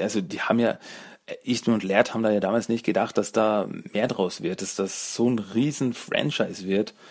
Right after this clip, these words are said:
Und ja, die dachten, ein Heft und das war die Geschichte. Deswegen, also man sieht eben Shredder, der Erzfeind der Turtles, im ersten Heft gekillt.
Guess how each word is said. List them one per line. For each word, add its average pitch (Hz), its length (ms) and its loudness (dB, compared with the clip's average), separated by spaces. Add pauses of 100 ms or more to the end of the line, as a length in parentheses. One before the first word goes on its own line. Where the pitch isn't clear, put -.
(760)
Und 104 540 -4
ja, 90 160 -4
die 92 100 -6
dachten, 98 300 2
ein 107 240 -2
Heft 123 320 2
und 107 180 -2
das 101 200 -2
war 104 140 4
die 113 100 2
Geschichte. 98 460 -2 (760)
Deswegen, 101 420 2
also 92 160 -2
man 104 140 2
sieht - 260 0
eben 92 260 -2
Shredder, 113 680 2 (140)
der - 200 -12
Erzfeind 107 460 0
der 104 80 2
Turtles, 107 380 -4
im - 180 -14
ersten 120 300 0
Heft 110 440 0 (720)
gekillt. 135 560 4